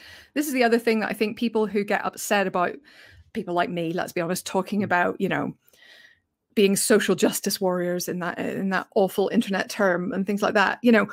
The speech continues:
Speaker 1: I may say that film is lacking in some way in its depiction of women or its, you know, its diversity or its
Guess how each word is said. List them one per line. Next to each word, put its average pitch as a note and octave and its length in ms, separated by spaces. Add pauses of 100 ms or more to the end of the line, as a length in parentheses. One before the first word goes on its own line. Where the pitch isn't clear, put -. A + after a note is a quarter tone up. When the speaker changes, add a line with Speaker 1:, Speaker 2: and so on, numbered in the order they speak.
(240)
Speaker 1:
I B3+ 140
may C4 420
say A#3 300
that - 180
film G#3 340
is F#3+ 240
lacking G3 500
in F#3+ 120
some F#3+ 280
way F#3 260
in F3+ 100
its - 180
depiction - 400
of F3+ 140
women F3 340
or F3 140
its, - 380
you A3 100
know, F3+ 240
its - 240
diversity F#3 640
or F#3 200
its - 340